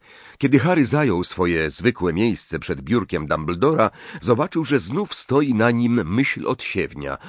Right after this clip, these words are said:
a obok niej dwa kryształowe flakoniki z perlistymi wspomnieniami. "Więc profesor Trelawney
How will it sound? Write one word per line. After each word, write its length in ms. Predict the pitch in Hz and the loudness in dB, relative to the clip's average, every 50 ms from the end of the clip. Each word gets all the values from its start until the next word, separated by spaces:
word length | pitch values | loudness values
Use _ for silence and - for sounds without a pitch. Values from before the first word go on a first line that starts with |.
| - - - - | -18 -14 -8 -4
a 100 | 113 107 | 0 0
obok 360 | 104 131 151 147 151 - - | 2 2 4 4 2 2 2
niej 240 | 92 120 139 139 127 | 2 2 4 2 2
dwa 240 | 85 76 76 117 131 | -2 -2 0 0 0
kryształowe 640 | - - 104 101 - - 104 87 95 110 101 110 | 0 -2 -6 -6 -4 -2 0 2 2 2 0 0
flakoniki 600 | - - 98 - - 82 80 92 - - 98 95 - - - | -2 -2 -4 -2 -2 -4 -4 -4 -6 -6 -8 -8 -8 -10 -12
z 140 | - - - | -12 -12 -6
perlistymi 760 | - 120 117 104 95 98 85 - - - 87 90 87 90 90 | -2 0 0 0 0 -4 -6 -8 -8 -6 -6 -4 -4 -4 -6
wspomnieniami. 880 | - - - 92 92 95 92 90 82 73 60 55 50 50 50 50 52 - _ - - - - - - - - | -8 -8 -4 -2 -2 0 0 -2 -2 -4 -6 -10 -10 -14 -18 -20 -20 -20 _ -20 -20 -20 -20 -20 -18 -12 -6
"Więc 440 | 117 113 135 139 123 - - - 135 120 | 0 2 2 2 2 -2 -4 -4 -4 -2
profesor 520 | - 131 127 135 175 - 202 180 165 147 | -2 -2 -2 -2 0 0 0 -2 -2 -2
Trelawney 800 | - - 113 156 151 139 131 131 131 127 127 135 131 127 123 123 | -4 0 2 2 4 4 2 0 0 0 2 2 2 2 0 -4